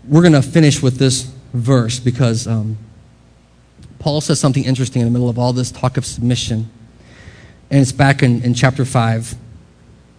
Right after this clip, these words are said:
verse thirty-one. He calls it the profound mystery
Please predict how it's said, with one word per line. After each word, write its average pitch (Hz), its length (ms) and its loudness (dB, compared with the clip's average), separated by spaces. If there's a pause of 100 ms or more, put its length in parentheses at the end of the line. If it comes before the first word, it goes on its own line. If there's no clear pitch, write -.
(260)
verse 131 300 2
thirty-one. 120 640 0
He - 80 -2
calls 156 280 2
it 156 160 2
the 151 60 -2
profound 135 600 0
mystery 120 560 -2